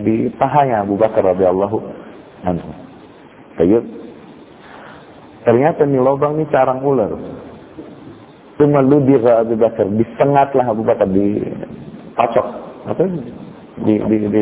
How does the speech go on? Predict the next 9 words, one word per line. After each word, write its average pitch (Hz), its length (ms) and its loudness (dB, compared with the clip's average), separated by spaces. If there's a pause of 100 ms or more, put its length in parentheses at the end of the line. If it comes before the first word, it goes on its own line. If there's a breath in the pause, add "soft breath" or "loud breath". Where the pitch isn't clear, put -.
dipatok, 110 480 0
dipatok 120 400 0
ular. 120 300 2 (1300 loud breath)
Tapi 139 240 2
dia 170 160 6
nggak 143 240 4
bergerak 156 400 2
sedikit 135 400 2
pun. 160 240 2